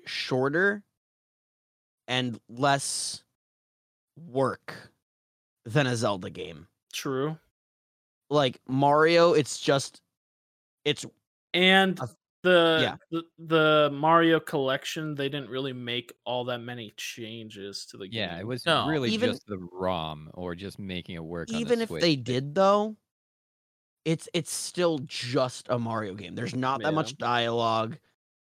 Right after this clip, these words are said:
Speaker 1: All the characters are kind of the same, save for, like, a different re-,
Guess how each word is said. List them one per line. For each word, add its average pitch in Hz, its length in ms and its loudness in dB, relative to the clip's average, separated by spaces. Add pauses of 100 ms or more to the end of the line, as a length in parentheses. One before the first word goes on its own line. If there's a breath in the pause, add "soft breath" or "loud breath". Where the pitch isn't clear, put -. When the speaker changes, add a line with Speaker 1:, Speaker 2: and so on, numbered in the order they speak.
(380)
Speaker 1:
All 135 220 4
the 156 80 4
characters 143 400 2
are 127 100 -4
kind 135 380 -4
of 127 120 -2
the 131 60 -12
same, 123 480 -4
save 117 380 0
for, 131 180 0
like, 120 160 0
a - 100 -10 (300)
different 147 400 -2
re-, 127 240 -2